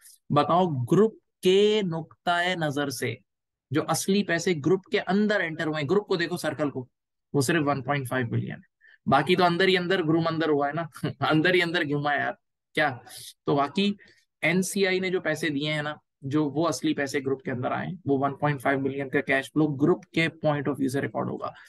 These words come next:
यानी group की cash flow में record होगा। तो ये बड़ा मजेदार topic है, बड़ा dodgy topic है। एक दो और मिसालें देता हूँ।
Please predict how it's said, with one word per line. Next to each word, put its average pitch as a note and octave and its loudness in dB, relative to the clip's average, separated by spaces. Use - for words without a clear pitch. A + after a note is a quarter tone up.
यानी C#3+ 2
group F3 4
की E3+ 2
cash C#3+ 0
flow C#3 0
में C3+ -4
record B2 -4
होगा। - -8
तो - -4
ये F3+ 6
बड़ा G3+ 6
मजेदार F3 2
topic D#3 0
है, E3 -2
बड़ा E3 2
dodgy C#3+ 0
topic B2 -4
है। B2 -10
एक D#3 4
दो D#3 4
और D3+ 4
मिसालें C3+ -2
देता A#2+ -4
हूँ। A#2+ -4